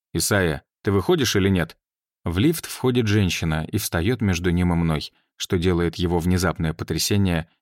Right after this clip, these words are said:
ещё более очевидным. Красивые девушки, как правило, заставляют его стремительно глупеть.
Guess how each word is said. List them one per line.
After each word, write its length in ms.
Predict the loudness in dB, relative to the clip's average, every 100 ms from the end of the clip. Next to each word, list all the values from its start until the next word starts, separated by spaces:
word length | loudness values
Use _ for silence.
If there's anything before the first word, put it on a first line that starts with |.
| -4
ещё 380 | -4 -2 -2
более 320 | 0 0 0 -2
очевидным. 600 | -2 -2 -2 -4 -8 -12 _ _ -6
Красивые 460 | -4 -2 0 0
девушки, 400 | 2 0 -2 -4
как 200 | -4 -4
правило, 480 | -2 -2 0 -2 -4 -2
заставляют 600 | -2 0 0 0 -2 -2
его 180 | -4
стремительно 640 | -4 0 2 2 2 0 -2
глупеть. 520 | -2 -2 0 -2 -4